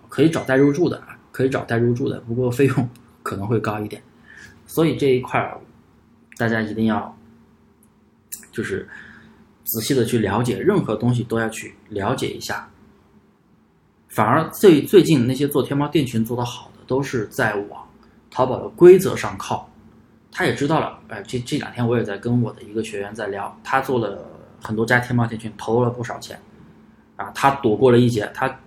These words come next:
就封了一个店，清退了一个店，其他的店躲过一劫。他怕了，也是跟着人家去做什么全店动销，也是花了不少钱，基本上能保本他就非常幸运了，今年的话，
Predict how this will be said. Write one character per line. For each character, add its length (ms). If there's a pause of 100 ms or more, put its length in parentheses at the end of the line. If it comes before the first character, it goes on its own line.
(260)
就 160
封 200
了 100
一 60
个 100
店， 260
清 180
退 120
了 140
一 80
个 60
店， 220
其 140
他 120
的 60
店 240
躲 120
过 180
一 80
劫。 160 (720)
他 480 (120)
怕 200
了， 160 (1400)
也 160
是 180
跟 160
着 120
人 200
家 180
去 200 (100)
做 240
什 80
么 120
全 180
店 120
动 180
销， 260
也 160
是 100
花 200
了 60
不 100
少 120
钱， 220 (580)
基 140
本 160
上 460 (1080)
能 260
保 200
本 160 (100)
他 140
就 80
非 120
常 160
幸 200
运 80
了， 120
今 140
年 160
的 80
话， 180